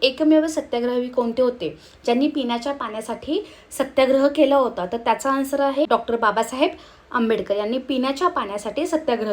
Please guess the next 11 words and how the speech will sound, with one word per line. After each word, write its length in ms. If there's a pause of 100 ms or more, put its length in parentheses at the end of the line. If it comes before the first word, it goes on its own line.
केला 200
होता. 320 (1700)
या 120
पुढचा 320
प्रश्न 320
आहे 220
बारावा, 480 (200)
The 420
Problem 340
of 320
Rupee, 320